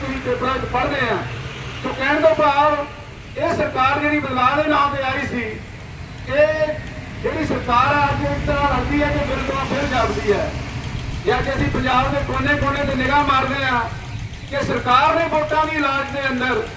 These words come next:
ਸਾਰਾ ਪੰਜਾਬ ਸੜ ਕੇ ਸੁਆਹ ਹੋ ਗਿਆ, ਹਜ਼ਾਰਾਂ ਹੀ ਰੁੱਖ ਸੜ ਗਏ। ਕਿ ਜੇ ਸਰਕਾਰ ਨੇ ਕੋਈ ਸਾਰ ਨਹੀਂ ਲਈ, ਤਾਂ ਆਪਾਂ ਇਸ ਚੀਜ਼ ਨੂੰ ਰੋਕਣਾ ਕਿੱਦਾਂ ਆ, ਕਿਸਾਨ ਨੂੰ ਸੈਟੀਸਫਾਈ ਕਿੱਦਾਂ ਕਰਨਾ, ਜੇ ਇਸ ਗੱਲ ਤੇ ਰੋਕ ਕਿੱਦਾਂ ਪਾਉਣੀ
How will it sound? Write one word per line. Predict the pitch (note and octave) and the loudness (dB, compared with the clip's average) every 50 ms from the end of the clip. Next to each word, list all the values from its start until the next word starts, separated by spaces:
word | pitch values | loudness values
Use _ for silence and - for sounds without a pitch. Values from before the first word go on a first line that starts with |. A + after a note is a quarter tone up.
| - - - - - - - - - | -14 -14 -14 -14 -14 -14 -12 -4 2
ਸਾਰਾ | A#3 - - D4 D4 D4 | 2 4 4 4 4 2
ਪੰਜਾਬ | C#4+ C#4 C4 C4 C4+ C#4 D4+ D4+ D4 | 2 0 0 0 2 2 2 2 2
ਸੜ | D4 C#4 C4+ C4+ | 2 0 0 -2
ਕੇ | D4 C#4+ C#4 | -2 -4 -2
ਸੁਆਹ | A#3+ C4 C4+ C#4 D4 C#4 C4+ | -2 0 2 2 2 2 2
ਹੋ | B3+ | 0
ਗਿਆ, | B3+ B3+ B3+ B3 A3+ G#3+ G#3+ - - - - - - - - - - A3+ | -2 -2 0 0 0 0 0 -2 -8 -12 -12 -12 -14 -14 -14 -8 -4 0
ਹਜ਼ਾਰਾਂ | A#3 A#3 A#3+ B3+ C4+ C#4 C#4+ D4+ D4 | 2 2 4 4 4 4 2 2 2
ਹੀ | C#4+ | 2
ਰੁੱਖ | C#4 D4 C#4+ - B3+ | 2 0 0 0 -2
ਸੜ | - C4+ C4 | -2 -2 -2
ਗਏ। | C4 B3 C4+ C4+ C4 B3 A3+ G3 E3+ - - - - - - - - | -2 0 0 0 2 2 0 0 -2 -4 -10 -12 -14 -14 -14 -12 -12
ਕਿ | - - - - - | -10 -12 -12 -8 -6
ਜੇ | C4+ C4+ - | -6 -6 -4
ਸਰਕਾਰ | C4 B3 A#3 A#3+ B3 B3 C4 C#4+ | -4 -4 0 2 2 4 4 2
ਨੇ | D4 D4 C#4+ | 0 -2 -2
ਕੋਈ | C#4 C4+ C4+ C4+ B3+ - | -2 -2 -4 -4 -2 0
ਸਾਰ | B3 A#3 A#3+ A#3+ B3 | 2 4 4 4 2
ਨਹੀਂ | B3+ C4 | 0 -2
ਲਈ, | C4 C4 C4 C4 C4 | -2 -4 -4 -4 -4
ਤਾਂ | C4+ | -4
ਆਪਾਂ | C4 B3+ - C4 C4 | -4 -2 -2 -2 -2
ਇਸ | - - | -4 -4
ਚੀਜ਼ | B3+ B3+ A#3+ | -4 -6 -6
ਨੂੰ | B3 C4 C4 | -6 -4 -2
ਰੋਕਣਾ | B3 A#3+ A3+ - B3+ C4 C#4 | 0 0 0 0 0 0 0
ਕਿੱਦਾਂ | C4 A#3+ A#3 - A#3+ A#3 | 0 -2 -2 0 0 0
ਆ, | A#3 A#3 B3 C4 C4+ - - - - - - - - | 2 2 2 2 0 -2 -4 -8 -10 -12 -12 -10 -6
ਕਿਸਾਨ | B3 A3+ A#3 A3+ A3+ A#3 B3+ | -4 -2 2 2 2 2 2
ਨੂੰ | C4+ C4 | 0 -2
ਸੈਟੀਸਫਾਈ | A#3+ B3 B3 B3+ B3 - B3+ C4+ C4 B3+ | -2 -2 -2 -2 -2 -2 -2 -2 -2 -2
ਕਿੱਦਾਂ | B3+ A#3+ B3 B3+ | -2 -2 -2 -2
ਕਰਨਾ, | B3 B3 A#3+ A#3 B3 C4+ - | 0 0 -2 -2 -2 -2 -2
ਜੇ | C4 C4+ | -2 0
ਇਸ | C4 A3 - - | -2 -2 0 0
ਗੱਲ | A#3+ A#3 A#3 | 0 0 0
ਤੇ | - B3 A#3+ | 0 2 2
ਰੋਕ | A#3 A#3 - - | 2 2 0 0
ਕਿੱਦਾਂ | A#3+ G#3+ A3+ A3 A3 | -2 0 0 0 0
ਪਾਉਣੀ | A3 G#3 F#3+ F3+ F3 | 0 0 0 0 -2